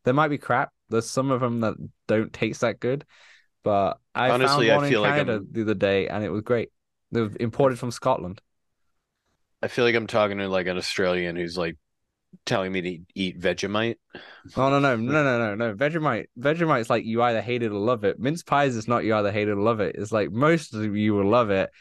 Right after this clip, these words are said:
Speaker 1: Some of you might not like it as much 'cause it's fruit, but won't mind it kind of thing, you know?
Speaker 2: Gotcha.
Speaker 1: But it's delicious. I used to hate it, remember, and freaking warm it up. And I had a
Speaker 2: <laughs>
Speaker 1: whiskey night with a bunch of friends, and I had, I bought s-, the Scottish mince pies over,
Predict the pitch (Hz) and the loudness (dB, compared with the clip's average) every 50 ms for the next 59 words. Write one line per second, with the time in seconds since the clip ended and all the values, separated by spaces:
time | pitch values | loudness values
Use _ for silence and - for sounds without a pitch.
0 | _ _ _ - - 151 156 151 143 139 127 117 113 120 117 113 107 110 95 90 | _ _ _ -2 0 0 2 2 2 0 0 0 0 0 0 0 0 -2 0 0
1 | 98 104 113 113 - 113 104 104 101 107 101 92 - - - - 107 98 80 - | 0 0 0 -2 -2 -2 -2 -2 -2 -2 -4 -4 -4 -6 -4 -4 -2 -2 -2 -6
2 | - - - 120 113 98 - - - 101 92 - 73 90 113 113 107 98 98 104 | -8 -6 -2 0 0 0 0 -2 -2 -2 -2 -2 0 0 0 0 0 0 -2 -2
3 | 104 104 104 95 95 - - - _ _ - 101 90 85 78 - - 82 80 - | -2 -2 -2 -2 -2 -4 -4 -6 _ _ -8 -6 -6 -4 -6 -8 -10 -12 -12 -12
4 | - - _ _ _ - - _ _ _ _ - 104 95 90 92 101 135 175 - | -14 -16 _ _ _ -20 -20 _ _ _ _ -4 -4 -2 -2 -2 -2 -4 -6 -8
5 | 110 - - _ _ _ _ _ _ - 143 147 156 151 151 151 147 131 117 - | -10 -12 -12 _ _ _ _ _ _ 0 2 2 2 2 2 2 2 2 2 -2
6 | 95 92 - - 117 127 135 135 135 - 123 127 117 107 98 - - 95 101 101 | -6 -8 -4 -2 0 0 0 0 -2 -4 0 0 0 0 0 -4 -4 -6 -4 -2
7 | 104 104 - - 95 98 98 98 - - 117 - _ _ - 107 107 113 104 107 | -4 -4 -4 -2 -2 -2 -2 -4 -6 -8 -12 -14 _ _ -8 -6 -4 -4 -4 0
8 | 110 123 135 139 135 - 107 107 104 - - 104 104 101 - - - - - _ | 2 2 4 2 2 2 2 0 0 0 -4 -4 -4 -4 -8 -12 -20 -20 -10 _
9 | 110 113 120 123 120 117 123 123 123 113 110 131 143 - - 143 127 120 113 113 | -2 0 0 0 0 0 0 2 2 2 2 0 -2 -2 -4 -2 0 0 0 0
10 | 110 104 - 98 107 107 101 98 113 110 - - 101 - - 113 113 107 101 98 | 0 -2 -2 -4 -4 -4 -2 0 -2 -2 0 -4 -4 -2 0 0 0 0 -2 -6
11 | 95 - - - - - 98 101 101 98 101 101 101 101 98 107 104 104 90 73 | -8 -10 -12 -16 -12 -6 -4 -4 -2 -2 -2 -2 -2 -2 -2 -2 -2 -2 -2 -2
12 | 104 104 92 104 110 104 104 - - - - - _ 107 104 - - - 113 107 | -2 -2 -2 0 2 2 2 0 0 -6 -14 -12 _ -8 -8 -6 -2 0 0 0
13 | 107 110 - - 110 104 - - - - 98 98 98 95 87 98 101 - - 87 | 0 -2 -2 -4 -4 -4 -4 -8 -4 -2 0 0 0 0 -2 -4 -6 -6 -4 -2
14 | 95 95 92 92 90 98 | -2 0 0 0 -2 -2